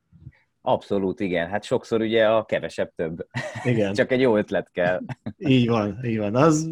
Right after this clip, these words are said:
Speaker 2: meg néha nehezen jön, de ha megjön, akkor, akkor megérte. Ti ugye Pécsen csináljátok az Improvokál Társulatot, Pécsen elég nagy hagyománya van a, ö, színházi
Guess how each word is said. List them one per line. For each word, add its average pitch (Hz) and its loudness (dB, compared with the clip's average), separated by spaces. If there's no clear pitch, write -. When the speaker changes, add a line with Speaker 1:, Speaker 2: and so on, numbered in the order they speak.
Speaker 2:
meg 156 2
néha 139 2
nehezen 120 2
jön, 123 2
de 117 2
ha 107 2
megjön, 135 2
akkor, 123 -2
akkor - -10
megérte. 101 -4
Ti - 0
ugye 147 6
Pécsen 156 2
csináljátok 127 4
az 110 -4
Improvokál 117 0
Társulatot, 113 0
Pécsen 110 -2
elég 110 2
nagy 98 -2
hagyománya 101 0
van 104 2
a, 98 -4
ö, 92 -6
színházi 98 -2